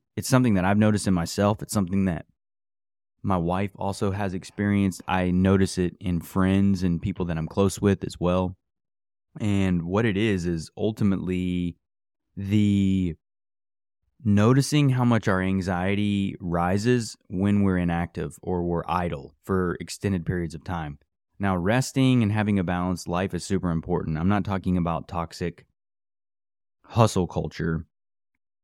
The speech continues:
where you're endlessly grinding, you're never taking time off, you're never recharging, because recharging, resting is so important to, to sustain ourselves over the long run. It's the only way we can really sustain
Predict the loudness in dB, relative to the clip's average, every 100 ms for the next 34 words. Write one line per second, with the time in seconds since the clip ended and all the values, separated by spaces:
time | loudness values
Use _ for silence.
0 | _ _ _ -2 2 4 4 4 4 4
1 | 4 0 0 0 0 2 2 2 2 2
2 | 2 0 0 0 0 2 2 2 2 0
3 | 0 2 2 0 0 0 0 0 0 0
4 | -2 -2 -2 -2 -2 0 2 4 2 2
5 | 0 -2 -2 0 2 0 -4 _ _ _
6 | _ _ _ -6 -6 0 4 4 4 0
7 | 0 0 2 0 -2 _ -8 -2 -2 -2
8 | -6 -6 -6 -8 -8 -2 2 2 0 -2
9 | -2 0 -2 -4 -4 -2 -2 -2 -4 -4
10 | 0 2 4 0 -4 -8 -10 -4 2 4
11 | 6 4 2 2 0 0 0 2 0 -2
12 | -4 -8 _ _ _ _ _ _ _ _
13 | _ _ _ _ _ -8 -6 -6 0 2
14 | 4 4 4 4 2